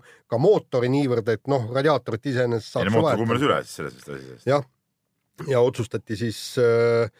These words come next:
Speaker 1: äh, superralli süsteemis starti mitte minna, mis tegelikult, äh, ma hakkan mõtlema, et, et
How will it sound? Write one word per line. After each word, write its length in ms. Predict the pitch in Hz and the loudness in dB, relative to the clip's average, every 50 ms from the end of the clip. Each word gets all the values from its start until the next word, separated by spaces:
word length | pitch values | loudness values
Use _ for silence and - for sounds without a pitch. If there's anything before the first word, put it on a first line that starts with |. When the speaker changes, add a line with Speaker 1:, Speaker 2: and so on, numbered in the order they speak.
| _ _ _ _ _ _ _ - | _ _ _ _ _ _ _ -10
Speaker 1:
äh, 760 | 123 117 110 110 113 117 117 117 120 120 120 117 117 120 120 110 | -6 -4 -2 0 2 2 4 2 2 0 -2 -4 -6 -8 -10 -6
superralli 560 | 98 143 151 - - 131 120 117 120 117 117 | -4 -4 -2 0 0 0 0 0 0 0 -2
süsteemis 520 | - 123 110 - 156 151 135 127 110 - - | -4 -6 -4 -2 0 0 0 0 -2 -2 0
starti 320 | - 143 160 - _ 131 | 0 0 0 -2 _ -4
mitte 460 | 120 123 117 _ _ _ - 131 117 113 | -4 -4 -4 _ _ _ -2 0 0 2
minna, 380 | 123 175 233 220 180 143 117 | 2 0 0 2 2 2 2
mis 320 | 110 120 202 233 - - - - | 2 2 0 0 -2 -4 -2 0
tegelikult, 760 | - 214 196 175 143 110 98 - - 92 - _ _ - - | 0 2 2 2 0 0 -2 -6 -10 -16 -18 _ _ -20 -20
äh, 640 | - _ _ _ _ _ _ _ - 117 117 117 113 | -20 _ _ _ _ _ _ _ -2 0 2 2 2
ma 100 | 139 156 | 2 0
hakkan 180 | - 135 131 139 | 0 0 0 0
mõtlema, 380 | 202 - _ - 123 117 117 | -2 -2 _ -2 0 2 0
et, 160 | 117 113 - | 0 -2 -4
et 320 | 120 110 - _ _ - | -8 -8 -8 _ _ 0